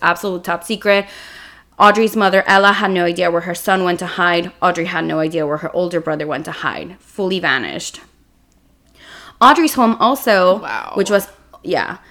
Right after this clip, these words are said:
Speaker 1: which was owned by her grandfather, was seized by German soldiers. So they had to move to a really small apartment. So they went from sort of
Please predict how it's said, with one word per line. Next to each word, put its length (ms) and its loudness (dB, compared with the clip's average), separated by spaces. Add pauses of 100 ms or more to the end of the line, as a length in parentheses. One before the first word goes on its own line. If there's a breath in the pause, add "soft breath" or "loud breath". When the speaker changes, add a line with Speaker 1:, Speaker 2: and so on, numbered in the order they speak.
(400 soft breath)
Speaker 1:
which 240 -2
was 240 -4 (100)
owned 180 2
by 140 0
her 200 -2
grandfather, 800 -2
was 180 0
seized 280 -8
by 120 0
German 320 -2
soldiers. 500 -4
So 120 -2
they 100 2
had 280 -6
to 60 -6
move 200 -2
to 120 -6
a 60 -4
really 320 -4
small 320 -6
apartment. 520 -6
So 120 -6
they 80 0
went 240 -2
from 240 0
sort 240 -2
of 180 -2